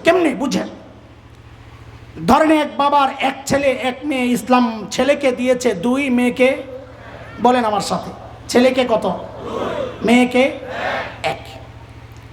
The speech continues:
আপনার কাছে বৈষম্য মনে হচ্ছে, কিন্তু বিষয়টা বৈষম্য না। এক নম্বর উদাহরণ দিচ্ছি শুনেন। ছোট্ট ছেলে আর মেয়ে আসছে বাবার কাছে, "আব্বু, নানা বাড়ি যাব।" বলে, "যাও, ওই কিছু টাকা পয়সা দাও।" তো আল্লাহ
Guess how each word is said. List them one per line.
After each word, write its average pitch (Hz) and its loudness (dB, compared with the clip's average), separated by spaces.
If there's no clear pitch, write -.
আপনার 330 4
কাছে - 2
বৈষম্য 302 0
মনে 294 0
হচ্ছে, - -4
কিন্তু 247 -4
বিষয়টা 254 0
বৈষম্য 240 4
না। 262 2
এক 240 0
নম্বর 240 4
উদাহরণ 202 2
দিচ্ছি 185 -2
শুনেন। - -10
ছোট্ট - 2
ছেলে 302 4
আর 330 4
মেয়ে 330 0
আসছে 294 0
বাবার 277 -2
কাছে, 254 -2
"আব্বু, 233 -2
নানা 247 2
বাড়ি 240 2
যাব।" 185 -4
বলে, 226 4
"যাও, 226 2
ওই 277 -2
কিছু 262 0
টাকা 269 2
পয়সা 262 2
দাও।" 214 4
তো 214 2
আল্লাহ 226 6